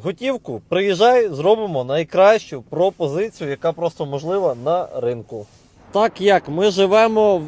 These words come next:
Антарктиці, а Кей Чикаго, без автостарта не обійтися. Залітає в продаж дві тисячі шістнадцятого року Jeep Compass.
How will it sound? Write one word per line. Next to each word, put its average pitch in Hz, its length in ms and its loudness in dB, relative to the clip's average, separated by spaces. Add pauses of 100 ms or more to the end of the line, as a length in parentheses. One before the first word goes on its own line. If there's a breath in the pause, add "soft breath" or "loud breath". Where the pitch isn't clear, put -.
(140)
Антарктиці, 208 1120 0 (120)
а 180 140 -2
Кей 202 340 0
Чикаго, 175 680 0 (160)
без 220 360 2
автостарта 214 960 0
не 196 440 -2
обійтися. 196 840 -2 (380 loud breath)
Залітає 196 500 2
в 151 80 -6
продаж 202 460 2
дві 151 140 -10
тисячі 226 280 -6
шістнадцятого 208 600 0
року 220 400 2 (120)
Jeep 208 260 0 (500)
Compass. 202 380 0